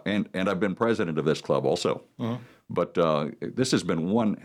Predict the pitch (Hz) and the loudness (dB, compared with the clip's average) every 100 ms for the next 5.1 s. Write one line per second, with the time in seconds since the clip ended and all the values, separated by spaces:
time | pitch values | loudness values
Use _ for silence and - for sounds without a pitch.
0 | - 123 117 87 82 69 92 92 - 92 | -6 -2 0 0 -2 -2 0 0 0 2
1 | 90 76 - 82 80 73 73 73 73 - | 2 0 0 0 2 2 2 2 -2 -4
2 | - _ _ _ _ _ _ _ 73 67 | -6 _ _ _ _ _ _ _ 0 2
3 | 65 - 76 73 - 76 90 - 85 69 | 2 0 2 2 2 0 2 2 0 2
4 | 90 87 73 78 65 - 64 76 69 - | 4 4 4 2 -2 -2 0 2 2 -2